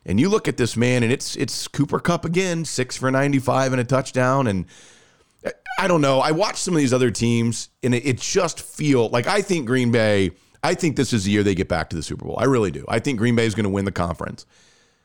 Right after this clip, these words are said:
But, man, you, you look at, like, Tampa with Tom Brady and the Rams with Matt Stafford,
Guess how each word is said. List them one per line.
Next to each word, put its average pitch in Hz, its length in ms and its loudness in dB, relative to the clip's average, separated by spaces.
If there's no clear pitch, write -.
But, 120 160 -2
man, 147 380 0
you, 123 260 0
you 127 220 0
look 170 220 -2
at, 127 100 -2
like, 120 220 -2
Tampa 170 340 0
with 147 140 0
Tom 135 260 0
Brady 113 380 2
and 98 80 0
the 95 80 0
Rams 123 360 0
with 110 120 -2
Matt 107 240 0
Stafford, 78 640 -2